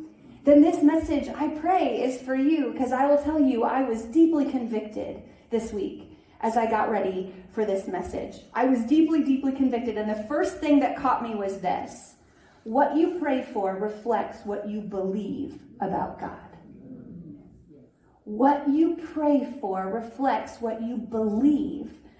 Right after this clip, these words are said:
about God, which that also means that what you don't pray for reflects what you believe about God. If you don't pray at all, you don't believe in God, or maybe you don't believe he answers prayers.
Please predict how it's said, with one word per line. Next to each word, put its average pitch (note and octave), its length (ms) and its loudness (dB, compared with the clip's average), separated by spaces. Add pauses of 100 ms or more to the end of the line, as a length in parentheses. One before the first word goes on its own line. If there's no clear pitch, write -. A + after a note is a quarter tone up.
(120)
about G#3 440 -2
God, B3+ 280 -4 (640)
which G#3 200 -2 (580)
that G#3+ 220 2
also A#3 320 -2
means G#3 300 -8
that G3+ 220 -4
what G3+ 240 -4
you F#3+ 60 -12 (120)
don't C4+ 460 0
pray E3 240 -8
for - 260 -14 (520)
reflects - 680 -6 (360)
what G3 220 -2
you F3+ 60 -6
believe F3 320 -4
about - 300 -8
God. - 220 -6 (180)
If A#3 100 0
you C4 100 8
don't D#4+ 240 4
pray D4+ 200 2
at C#4 60 4
all, C4+ 280 4
you C#4 100 4
don't C#4 180 2
believe C#4 480 2
in C4+ 200 4
God, C4+ 320 0
or C#4 40 2
maybe C#4 220 4
you C#4+ 160 6
don't D4 220 0
believe D4 340 2
he D#4 220 4
answers D#4+ 320 -2
prayers. - 800 -4